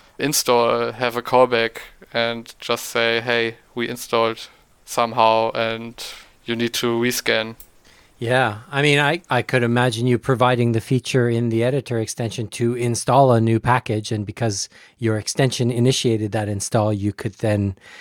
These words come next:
Speaker 2: you could then parse the files once it was complete. But that would, that would still leave the problem of ho-, what if the user installed the package a different way?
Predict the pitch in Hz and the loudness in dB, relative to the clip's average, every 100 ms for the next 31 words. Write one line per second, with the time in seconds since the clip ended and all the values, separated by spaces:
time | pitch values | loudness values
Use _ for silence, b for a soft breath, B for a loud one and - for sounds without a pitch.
0 | B - 113 110 107 - 110 107 101 101 | B -4 -2 0 -4 0 0 0 -2 -4
1 | 101 123 - 120 - - - 110 110 107 | -6 -8 -2 -2 -2 -2 2 4 4 2
2 | 101 - 110 98 107 - 151 117 - - | 0 0 -4 -4 -6 0 4 4 0 -10
3 | - 107 110 101 - B B B 143 131 | -10 -8 -6 -8 -10 B B B 0 2
4 | 120 - 180 151 143 123 - 139 131 123 | 2 6 6 8 6 4 2 4 6 4
5 | 113 - - 127 110 98 - - - - | 2 -2 -8 -2 -2 -2 -10 -20 -20 -20
6 | - 123 - 104 107 101 - 107 117 107 | -12 -12 -8 -2 0 0 0 4 6 6
7 | 117 110 - 120 120 139 143 175 196 190 | 4 2 2 2 2 2 2 2 2 2
8 | - 139 104 | 0 -4 -6